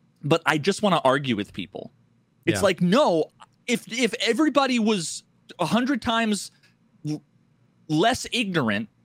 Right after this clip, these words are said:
Speaker 1: I wouldn't have to argue with anyone.
Speaker 2: Yeah.
Speaker 1: You know, so,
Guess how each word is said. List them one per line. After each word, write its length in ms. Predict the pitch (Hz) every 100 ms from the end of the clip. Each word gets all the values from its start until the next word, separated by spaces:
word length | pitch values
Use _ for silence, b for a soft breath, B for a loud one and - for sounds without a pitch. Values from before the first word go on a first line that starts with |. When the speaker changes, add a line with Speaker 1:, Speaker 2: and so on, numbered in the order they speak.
| _ _ 240
Speaker 1:
I 40 |
wouldn't 320 | 269 359 320
have 180 | 220 226
to 120 | - -
argue 260 | 139 160 240
with 120 | 294
anyone. 420 | 370 427 233 127 131
Speaker 2:
Yeah. 240 | 107 90 - B _ _ _ -
Speaker 1:
You 120 | 190
know, 260 | 170 214 277
so, 600 | - - 247 226 220